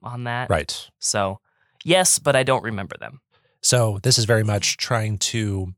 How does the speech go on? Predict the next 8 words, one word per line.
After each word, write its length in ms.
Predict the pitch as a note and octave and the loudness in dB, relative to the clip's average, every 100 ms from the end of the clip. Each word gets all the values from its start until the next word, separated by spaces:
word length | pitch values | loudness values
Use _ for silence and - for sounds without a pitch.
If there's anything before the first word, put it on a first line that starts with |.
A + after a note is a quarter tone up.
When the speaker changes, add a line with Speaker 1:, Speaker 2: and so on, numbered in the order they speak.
| - | -8
Speaker 2:
attempt 320 | G#2+ D#3 D#3 | -2 0 2
that 160 | C#3 - | 0 2
style 520 | - A2+ A2+ G#2+ A2 _ - | 2 2 0 -2 -6 _ 0
very 180 | G3 F#3 | 2 2
purposefully, 760 | - D3+ G#2+ - - F#2+ E2+ - | 2 2 2 0 -2 -6 -6 -6
and 160 | A2+ G#2+ | -4 -4
it 120 | G#2+ | -6
f-, 180 | - - | -10 -20